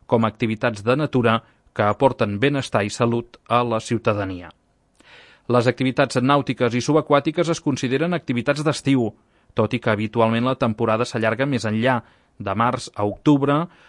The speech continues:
a causa de la bona climatologia, però també el fet de ser activitats arrelades al territori amb una demanda local molt important. L'oferta d'aquests centres és ben diversa, des de batejos,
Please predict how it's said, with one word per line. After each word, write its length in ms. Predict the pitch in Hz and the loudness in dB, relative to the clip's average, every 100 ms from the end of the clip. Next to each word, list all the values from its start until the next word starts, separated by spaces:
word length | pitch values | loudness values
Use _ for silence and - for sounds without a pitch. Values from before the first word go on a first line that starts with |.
| _ | _
a 380 | - 101 98 95 | -2 0 0 -2
causa 400 | - 104 104 117 | 0 0 2 0
de 140 | 110 101 | 0 0
la 80 | 98 | 2
bona 240 | 113 113 - | 2 0 -2
climatologia, 1200 | 127 120 113 110 110 120 110 113 113 139 117 101 - - | -2 0 0 -2 -2 -2 -2 -2 0 0 0 -2 -10 -8
però 160 | - 170 | -2 0
també 300 | 185 156 165 | 0 0 0
el 80 | 165 | 0
fet 160 | 165 | -2
de 80 | 156 | -2
ser 160 | - 151 | -2 -4
activitats 540 | 143 139 135 156 147 | -2 -4 0 -2 0
arrelades 420 | 131 127 131 131 | -2 0 0 -2
al 160 | 127 127 | -4 -2
territori 480 | 147 151 156 127 139 - _ _ | 0 0 2 2 2 -4 _ _
amb 180 | 107 117 | 0 2
una 180 | 127 | 2
demanda 380 | 113 113 110 104 | 2 2 2 2
local 520 | 104 131 - 113 117 - | 0 0 0 0 0 -2
molt 280 | 117 120 104 | 0 2 2
important. 480 | 101 110 104 92 87 - _ _ _ _ - - | -2 -2 -4 -8 -10 -20 _ _ _ _ -20 -4
L'oferta 480 | 120 120 139 123 120 | -2 2 2 4 2
d'aquests 320 | 120 123 - | 2 0 0
centres 420 | 151 156 175 180 - - | 0 2 0 -2 -12 -10
és 160 | 101 | -4
ben 160 | 107 104 | -2 0
diversa, 540 | 120 131 120 110 98 - _ _ | 0 -2 -2 -4 -4 -8 _ _
des 240 | 107 101 | -6 -4
de 80 | 101 | -2
batejos, 640 | 104 135 127 139 151 - | -2 0 0 -2 -4 -8